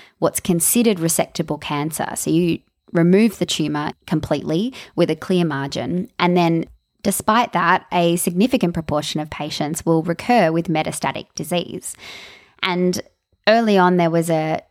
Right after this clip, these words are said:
adjuvant chemotherapy trial called the Conco trial, which established that there is an overall survival giving adjuvant chemotherapy to patients who have resected pancreatic cancer, even in the absence of evidence of metastatic disease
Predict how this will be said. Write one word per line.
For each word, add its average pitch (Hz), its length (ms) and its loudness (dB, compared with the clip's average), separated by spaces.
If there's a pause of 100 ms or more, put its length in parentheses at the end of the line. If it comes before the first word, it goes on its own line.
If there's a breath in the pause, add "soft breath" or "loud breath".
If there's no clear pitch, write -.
adjuvant 185 560 -2
chemotherapy 151 600 -4
trial 185 480 2
called 156 300 -6
the 170 80 -8
Conco 185 440 0
trial, 143 440 -4
which - 260 -8
established 185 720 0
that 147 300 -2 (180 loud breath)
there 156 180 2
is 160 140 2
an 165 80 0
overall 165 380 2
survival 156 840 -4
giving 160 480 0 (340 soft breath)
adjuvant 190 380 0
chemotherapy 165 640 -2
to 156 60 -4
patients 143 460 -4
who 156 80 -6
have 180 260 0
resected 165 480 -4
pancreatic - 540 -8
cancer, - 580 -6 (380 loud breath)
even 196 320 4
in 165 80 4
the 151 120 0
absence 151 440 -6
of 139 100 -10
evidence 156 480 0
of 160 100 -6
metastatic 143 600 -4
disease 143 440 -6